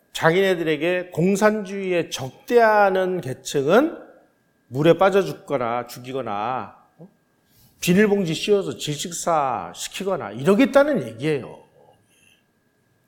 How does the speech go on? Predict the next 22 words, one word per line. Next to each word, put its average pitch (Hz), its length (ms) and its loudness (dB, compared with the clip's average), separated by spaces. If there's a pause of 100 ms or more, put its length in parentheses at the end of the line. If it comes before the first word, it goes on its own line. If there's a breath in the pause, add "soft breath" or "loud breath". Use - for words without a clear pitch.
(680 soft breath)
우리의 277 440 6
재산을 285 580 4
이렇게 247 380 2
빼앗기 262 480 2
위해서 214 340 2
눈을 180 400 0
부릅뜨고 233 560 -6
있는 208 340 -4
존재들이 151 1040 -4 (280)
바로 185 640 -4
우리의 139 760 -6 (220)
서울에서 190 1040 -2
백 151 220 -4
킬로도 269 360 2
안 220 200 4
된 214 160 0
곳에 180 260 -4
떨어져 208 420 -2
있고 139 800 -2 (600 soft breath)
여차하면 262 1040 12 (800)
불태워 214 480 6
죽이고 180 720 -2